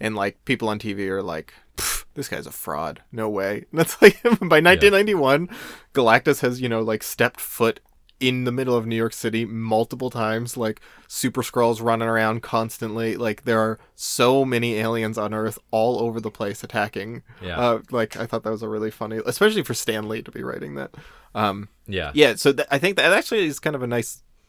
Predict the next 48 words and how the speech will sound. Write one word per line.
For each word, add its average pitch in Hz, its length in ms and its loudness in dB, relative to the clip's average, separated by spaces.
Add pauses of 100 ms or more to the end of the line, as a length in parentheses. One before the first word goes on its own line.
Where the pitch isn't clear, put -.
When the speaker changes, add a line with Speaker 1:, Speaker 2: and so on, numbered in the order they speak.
Speaker 1:
tack-on 139 380 0
effect 104 280 -4
of 107 60 -4
the 101 80 -2
Ultimate 101 300 -4
Universe 113 480 -2
is 107 180 -10
that, 101 180 -6
like, 98 300 -8
it 117 80 -8
does 175 160 2
feel 135 180 2
a 131 40 4
little 131 160 4
smaller 139 540 4
in 101 180 -8
that 135 160 0
regard, 104 500 -4 (100)
which 120 140 -10
is 131 120 -6
nice. 175 340 2
Like, 98 160 -4
it 101 80 -10
feels 110 240 -6
like, 107 200 -4 (380)
yeah, 151 160 4
Magneto 117 540 4
does, 110 480 -2 (240)
like, 117 180 -2
they 113 140 0
mention 117 400 0
Magneto 104 480 -2
in 104 160 -6
Spider-Man 107 480 -4
comics - 520 -14 (160)
when 110 140 -8
he's 101 180 -8
around 101 460 0
because, 95 480 -12 (240)
of 104 100 -2
Speaker 2:
Right. 82 80 -4
Speaker 1:
course, 165 300 4
right, 98 180 -2
there's 101 180 -10
not 95 240 -6
that - 200 -4
many 107 200 -8
threats, - 600 -4